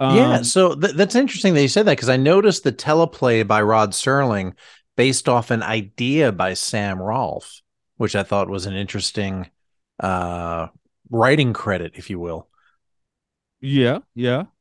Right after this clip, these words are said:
Speaker 2: for sure. Uh, there, there are a few, like, I mean, there's several episodes where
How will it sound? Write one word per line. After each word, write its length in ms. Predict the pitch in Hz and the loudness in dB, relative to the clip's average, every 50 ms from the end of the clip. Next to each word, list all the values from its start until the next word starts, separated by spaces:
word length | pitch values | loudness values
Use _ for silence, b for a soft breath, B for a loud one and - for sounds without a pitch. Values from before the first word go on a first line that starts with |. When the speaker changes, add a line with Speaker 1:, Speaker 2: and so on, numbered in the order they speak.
| _ _ | _ _
Speaker 2:
for 120 | - 123 | -8 -8
sure. 380 | 104 - 139 139 156 113 87 - b b b b b b b b b b | -8 -6 -6 -6 -6 -6 -8 -10 b b b b b b b b b b
Uh, 140 | 139 139 | 0 0
there, 200 | 143 175 190 202 | 2 2 2 2
there 120 | 180 190 202 | 2 0 0
are 100 | 269 285 | 0 -2
a 40 | 214 | -4
few, 300 | - - 185 185 160 151 | -4 -2 0 0 0 0
like, 220 | 139 117 110 - 127 | 0 -2 -4 -4 -8
I 40 | 127 | -6
mean, 200 | 127 127 123 123 | -6 -4 -4 0
there's 320 | 127 123 117 110 - - _ _ | 0 0 0 -2 -4 -16 _ _
several 480 | - - - 151 143 139 135 127 117 110 | -14 -6 -2 -2 -2 0 0 -2 -2 0
episodes 680 | 117 - - 113 - - 120 110 104 104 98 - - | -2 -2 -4 -6 -6 -6 -4 -4 -4 -4 -6 -8 -6
where 500 | 110 107 104 101 95 92 90 87 87 - | -2 -2 0 0 0 -2 -2 -4 -4 -8